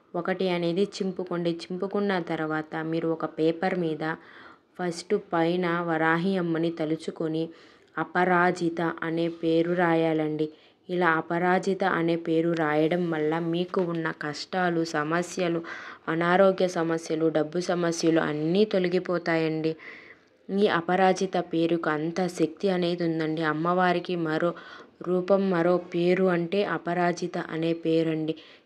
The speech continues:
ఈ పేరుతో ఎన్నో ఉంటాయండి, ఎన్నో విశేషాలు, విశిష్టాలు ఉన్నాయండి.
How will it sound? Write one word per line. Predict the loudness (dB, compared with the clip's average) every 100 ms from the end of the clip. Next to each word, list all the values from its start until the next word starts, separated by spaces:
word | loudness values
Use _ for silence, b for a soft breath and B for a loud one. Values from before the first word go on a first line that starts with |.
| _
ఈ | 2 4
పేరుతో | 4 2 2 0 0 0 0
ఎన్నో | 0 -2 -2 2 4 4 2
ఉంటాయండి, | 0 0 0 -2 -2 -4
ఎన్నో | -4 -2
విశేషాలు, | -2 -4 -2 0 0 0 0 2 2
విశిష్టాలు | 0 -2 -2 -2 0 0 0
ఉన్నాయండి. | 0 -2 -2 -2 -6